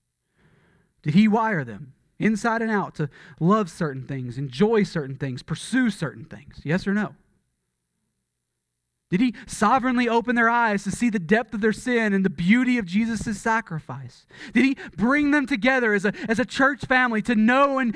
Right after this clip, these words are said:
be known, to serve and to serve? If yes,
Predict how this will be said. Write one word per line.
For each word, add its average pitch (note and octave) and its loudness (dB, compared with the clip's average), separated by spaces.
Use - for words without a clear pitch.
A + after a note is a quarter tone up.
be C#4 4
known, F#3+ 2
to G#3 4
serve C4+ 2
and A#3 -4
to C#4 2
serve? D3+ -4
If D#3 -14
yes, B3 -4